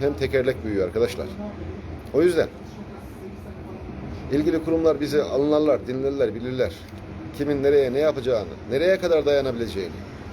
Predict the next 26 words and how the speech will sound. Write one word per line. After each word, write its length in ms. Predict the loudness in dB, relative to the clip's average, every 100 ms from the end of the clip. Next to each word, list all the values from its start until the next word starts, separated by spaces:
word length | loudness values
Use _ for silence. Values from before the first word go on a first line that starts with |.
| -12 -12 -12 -10 -2 4
neden 240 | 6 6
sonra 240 | 4 2 4
pes 160 | 4 4
etmek 260 | 2 0
zorunda 320 | 0 0 2 2
kalacağını, 460 | 2 2 2 0 -4 -4 2
mecburen 500 | 2 2 2 2 2
pes 180 | -2 -2
edeceğini, 420 | -2 -2 -2 0 0
yasanın, 360 | 2 0 0
kanunun 340 | 2 4 4 0
önünde 220 | 0 0
pes 200 | 2 0
edeceğini 300 | 0 0 2
onlar 340 | 4 4 4
bilirler. 420 | 2 0 4 2 2 -10 -14 -12 -12 -12 -10 -12 -8 0
Ee, 20 | 2 6
yasal 280 | 6 6 2
prosedürler 520 | 4 2 2 2 4
var, 100 | 4
o 80 | 2
süreleri 380 | 2 4 4 2
biz 100 | 0
bekleriz, 340 | 0 0 -4
sorun 240 | -2 0 0
değil. 140 | -2